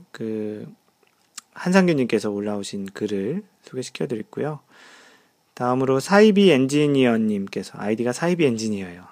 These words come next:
엔지니어신가 본데요. 음, 사이비라고 <laughs> 하시네요. 그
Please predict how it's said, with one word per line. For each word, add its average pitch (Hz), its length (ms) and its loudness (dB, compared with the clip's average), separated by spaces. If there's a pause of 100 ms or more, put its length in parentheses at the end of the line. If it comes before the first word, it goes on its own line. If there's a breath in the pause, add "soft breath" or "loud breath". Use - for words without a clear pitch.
엔지니어신가 101 840 -8
본데요. 107 480 -6 (680)
음, 104 200 -12
사이비라고 107 720 -8
<laughs> - 0 -
하시네요. 120 520 -8 (1000 loud breath)
그 117 720 -2